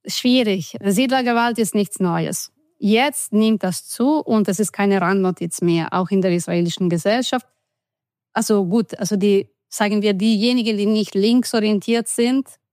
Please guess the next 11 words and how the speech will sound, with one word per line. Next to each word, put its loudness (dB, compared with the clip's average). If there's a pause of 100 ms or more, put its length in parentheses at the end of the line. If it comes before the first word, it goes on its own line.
(160)
und 0 (160)
die 2
wählen 0
Netanyahu 0
sowieso 0
nicht, -4 (100)
sagen -6
wir -2
das -6
mal -6
so. -10